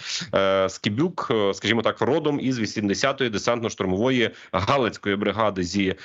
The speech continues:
е, Львова, тому добре знає, е, фронт. Е, він командував якраз вісімдесяткою, яка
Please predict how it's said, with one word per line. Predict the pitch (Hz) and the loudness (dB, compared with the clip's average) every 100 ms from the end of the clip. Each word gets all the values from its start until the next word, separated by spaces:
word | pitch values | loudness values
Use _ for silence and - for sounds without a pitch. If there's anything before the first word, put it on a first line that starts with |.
| - | -6
е, | - 95 95 | 0 2 2
Львова, | 95 120 165 139 | 0 2 2 0
тому | - 101 101 | 0 0 0
добре | 95 120 98 95 | 0 0 0 -2
знає, | 90 110 98 92 90 87 | 0 0 0 2 0 0
е, | 87 87 85 85 82 | 0 -2 -2 -2 -4
фронт. | 82 - 151 180 - | -2 0 2 0 -2
Е, | 117 101 | -2 0
він | 95 95 92 90 87 | 0 0 0 0 0
командував | 110 110 143 147 | 0 2 2 0
якраз | 135 131 127 | 2 0 -2
вісімдесяткою, | 120 123 117 113 117 - 107 95 | -2 0 0 0 -2 0 0 2
яка | 87 87 107 117 | 0 0 2 0